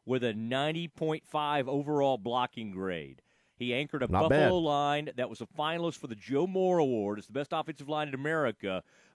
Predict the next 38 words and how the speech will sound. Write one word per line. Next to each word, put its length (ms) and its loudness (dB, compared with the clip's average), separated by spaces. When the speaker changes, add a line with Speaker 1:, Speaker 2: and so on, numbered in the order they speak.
Speaker 1:
Gall 400 4
led 180 2
the 80 0
Bulls 460 2
individually 840 0
in 200 -4
both 320 0
pass 520 -2
and 320 -2
run 220 2
block 340 0
grade. 480 0
All 100 2
right, 240 2
get 100 -2
him 120 0
in 120 4
here. 300 2
Get 80 -2
him 80 0
in 100 2
here 100 4
in 80 2
that 140 0
wide 280 4
nine, 500 0
or 60 -10
whatever 240 0
we're 100 -4
calling 400 0
it. 180 -8
That, 160 -8
get 340 -10
that 160 -2
offense, 460 -2
Grimes 640 -2
and 100 -8
Mateos. 680 -2